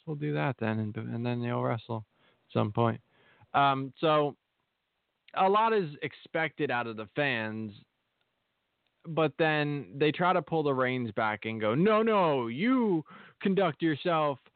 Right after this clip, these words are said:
like you're in church, and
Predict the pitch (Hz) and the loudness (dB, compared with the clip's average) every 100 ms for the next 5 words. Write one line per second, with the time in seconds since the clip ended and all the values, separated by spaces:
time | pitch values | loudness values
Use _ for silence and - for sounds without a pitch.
0 | 143 - 156 175 156 139 - 175 170 165 | -20 -6 0 2 2 0 -8 -2 0 2
1 | 143 135 - 185 147 135 - - _ - | 0 0 2 2 2 -2 -8 -16 _ -4
2 | 147 139 | -4 -4